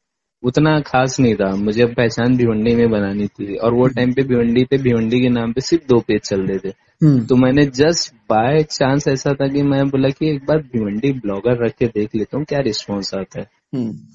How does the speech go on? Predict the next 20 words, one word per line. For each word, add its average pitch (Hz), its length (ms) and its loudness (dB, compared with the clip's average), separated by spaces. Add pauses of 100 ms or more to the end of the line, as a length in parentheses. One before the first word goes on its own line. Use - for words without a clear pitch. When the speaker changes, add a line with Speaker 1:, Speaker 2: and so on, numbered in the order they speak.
(240)
Speaker 1:
तो 135 80 0
मैंने 135 260 0
बस 156 280 2
वो 160 100 4
रख 139 240 2
दिया 135 320 2 (360)
और 120 100 0
Speaker 2:
हम्म। 123 140 -2
Speaker 1:
तीन 127 240 2
से 151 120 -2
चार 139 320 0
दिन 143 120 0
में 151 180 0
मेरे 151 240 0
डेढ़ 123 300 2
सौ 143 220 0
कुछ 156 240 -4
फॉलोअर 131 460 4
बढ़ 113 220 4
गए। 95 220 0